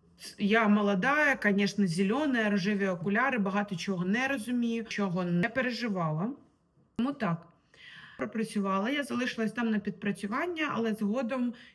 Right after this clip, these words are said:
я зрозуміла, що мені треба трішечки вище рости, і я,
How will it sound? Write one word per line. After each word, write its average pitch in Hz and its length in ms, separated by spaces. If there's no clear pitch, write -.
я 208 160
зрозуміла, 208 640
що 202 280
мені 202 240
треба 190 440
трішечки 196 520
вище 196 460
рости, 185 360
і 294 240
я, 226 280